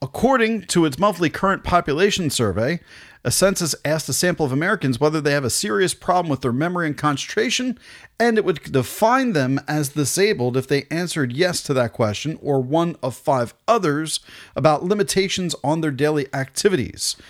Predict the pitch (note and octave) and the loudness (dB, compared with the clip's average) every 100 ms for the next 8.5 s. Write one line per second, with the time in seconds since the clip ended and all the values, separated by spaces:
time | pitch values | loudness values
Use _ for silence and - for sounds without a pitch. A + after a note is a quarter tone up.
0 | - - A#2+ C#3 C3 B2+ - F3+ F3 E3 | -14 -6 0 2 2 0 0 0 0 -4
1 | C3 C3 - F3 E3+ B2+ D3 C#3+ - A#2 | -2 -2 0 0 0 0 0 -2 -4 -4
2 | D3 A#2+ A2 G3+ A#3 D#3+ G#2+ G2 G#2 F#2+ | -2 -4 0 0 2 0 -2 -4 -8 -8
3 | - G#2 G2 - - - - _ - C3 | -8 -8 -6 -8 -12 -20 -20 _ -2 2
4 | C3+ C3 B2+ B2+ - - C3+ - E3 D#3 | 4 6 4 2 -4 -4 -4 2 2 2
5 | - C#3 C#3 F3 - D3 D3 G3 F#3+ E3+ | -2 -2 0 0 0 -2 0 -2 -2 0
6 | D3+ D3+ D3+ D3+ B2 A#2+ F3 D3+ B2+ - | 2 0 0 0 0 0 0 0 -2 -6
7 | - D#3 D#3 D#3 B2 A2+ D#3+ C#3 C#3 C3+ | -4 -4 -2 -2 0 0 2 2 2 2
8 | B2+ C3+ B2+ D2+ | 2 2 2 0